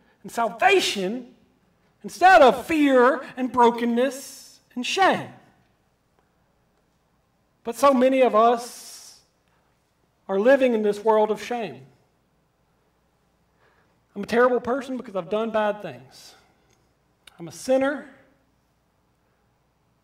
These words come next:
I've shared this story before, maybe not in this pulpit,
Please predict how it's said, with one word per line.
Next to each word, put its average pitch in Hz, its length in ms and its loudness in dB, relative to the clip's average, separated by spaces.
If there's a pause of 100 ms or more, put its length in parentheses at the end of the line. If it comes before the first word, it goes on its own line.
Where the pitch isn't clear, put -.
I've 214 240 -2
shared 311 360 8
this 269 160 -2
story 269 340 2
before, 247 480 2
maybe 262 220 2
not 254 200 2
in 226 100 -2
this 269 180 4
pulpit, 254 440 0